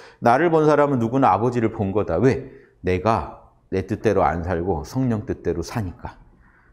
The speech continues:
어떻게 나에게 아버지를 보여달라고 하냐? 이 보이지 않는 이 영어를, 이걸 보여달라고 하는 그런 질문이 어딨냐? 이렇게 하나라는 거 모르겠냐? 예수님의 에고와, 예수님의 에고와 예수님의 이 성-,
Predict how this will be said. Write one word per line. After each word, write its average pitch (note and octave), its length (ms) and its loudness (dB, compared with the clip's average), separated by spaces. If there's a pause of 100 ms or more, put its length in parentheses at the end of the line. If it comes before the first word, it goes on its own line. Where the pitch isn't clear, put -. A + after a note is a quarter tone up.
(100)
어떻게 C#3+ 340 2
나에게 G#2+ 380 2
아버지를 G#2 460 2
보여달라고 F#2+ 680 0
하냐? E2+ 260 -8 (300)
이 A#2+ 140 -2
보이지 C3 380 0
않는 G#2 340 2
이 A2 160 0
영어를, F#2+ 560 0 (460)
이걸 C3 280 2
보여달라고 G#2+ 640 2
하는 A2 460 -4
그런 G#2 460 -4
질문이 G#2 360 -6
어딨냐? F#2 560 -4 (1200)
이렇게 - 240 -12
하나라는 E3 500 0
거 A#2+ 80 2
모르겠냐? G#2 600 -2 (260)
예수님의 C3+ 800 0
에고와, F#2 580 2
예수님의 A#2+ 540 -2
에고와 F#2 400 0
예수님의 G#2+ 600 -2
이 F#2 240 -6
성-, - 300 -12